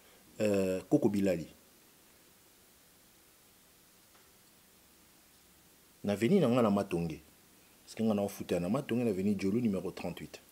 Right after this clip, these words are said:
Avant na ya poto, ndako na nga suka na futela ki avant na voyager. Azo finga Koko Bilali. Koko Bilali, aza, c'est un, c'est un grand comédien de chez nous. A mérité ni valeur, belé. Tu comprends ? Ils ont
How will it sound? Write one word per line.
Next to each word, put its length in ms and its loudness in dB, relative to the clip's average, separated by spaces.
Avant 180 0
na 100 2
ya 100 0
poto, 260 -4
ndako 220 2
na 100 0
nga 100 0
suka 260 -4
na 60 -6
futela 300 -6
ki 80 -4
avant 160 -4
na 80 -6
voyager. 440 -12
Azo 160 -2
finga 460 -2
Koko 280 -4
Bilali. 400 -6
Koko 180 -6
Bilali, 400 -2
aza, 300 -8
c'est 160 -6
un, 160 -2
c'est 140 -4
un 100 2
grand 260 2
comédien 440 0
de 80 0
chez 160 0
nous. 200 2
A 120 4
mérité 340 2
ni 140 2
valeur, 360 0
belé. 420 2
Tu 80 -18
comprends ? 360 -6
Ils 140 -8
ont 80 -4